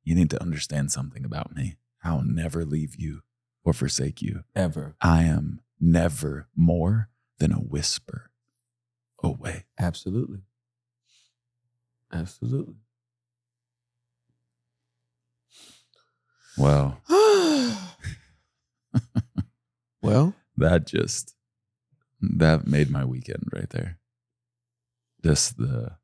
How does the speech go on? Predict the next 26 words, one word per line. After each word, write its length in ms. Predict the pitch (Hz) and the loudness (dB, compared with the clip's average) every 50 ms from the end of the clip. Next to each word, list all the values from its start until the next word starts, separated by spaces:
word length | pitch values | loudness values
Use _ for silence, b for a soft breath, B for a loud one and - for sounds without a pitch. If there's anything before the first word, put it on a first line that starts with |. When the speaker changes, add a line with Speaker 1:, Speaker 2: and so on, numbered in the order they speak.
| _ _ _ _ _ _ _ _ _ _ _ _ _ _ _ | _ _ _ _ _ _ _ _ _ _ _ _ _ _ _
Speaker 1:
out 60 | 76 76 | 2 4
of 80 | 78 | 6
all 200 | 80 78 80 82 | 6 6 4 4
of 80 | 87 85 | 2 0
the 80 | 82 | 0
different 320 | 73 69 78 73 76 69 67 | 0 0 0 0 0 -2 -2
directions 720 | 69 67 67 - - - 69 71 82 82 76 - - - _ _ _ | -2 -4 -4 -6 -6 -8 -6 -6 -4 -6 -6 -8 -12 -18 _ _ _
you 120 | - 71 | -2 0
could 160 | - 78 67 | 2 2 0
have 140 | 62 60 62 | 0 0 -4
gone 260 | 64 65 65 64 65 | -6 -6 -4 -4 -4
in 120 | 65 65 65 | -4 -4 -6
answering 420 | 64 65 - - - - - - | -6 -8 -8 -8 -8 -6 -6 -6
that 160 | - - - | -6 -6 -8
question, 520 | - - - 85 - - - - - - - _ _ _ _ _ _ _ _ _ _ _ _ _ _ _ _ _ _ _ _ _ _ _ _ _ _ _ _ _ _ _ _ _ _ _ _ _ - | -10 -12 -12 -12 -12 -10 -8 -8 -8 -8 -10 _ _ _ _ _ _ _ _ _ _ _ _ _ _ _ _ _ _ _ _ _ _ _ _ _ _ _ _ _ _ _ _ _ _ _ _ _ -4
that 240 | - 73 76 73 71 | 2 4 4 4 4
is 200 | 73 71 69 64 | 4 2 0 -2
the, 200 | 64 65 67 - _ _ _ _ _ _ | -2 -2 -4 -4 _ _ _ _ _ _
the, 180 | - - 69 67 - _ | -4 -2 -2 -2 -4 _
the 120 | 67 69 65 | 0 2 2
most 300 | 67 64 65 - - - | 2 2 0 -2 -6 -4
beautiful. 640 | 71 71 65 64 69 - - - 50 50 82 85 - _ _ _ _ _ _ _ _ _ _ _ | -2 0 0 0 -2 -4 -4 -2 -2 -2 -4 -6 -14 _ _ _ _ _ _ _ _ _ _ _
It's 200 | - 73 - - - | -4 -2 -2 -2 -4
the 60 | - | -4
first 280 | - - 62 76 - - | -2 0 0 0 0 -4
word. 260 | - - - - - | -6 -6 -8 -8 -10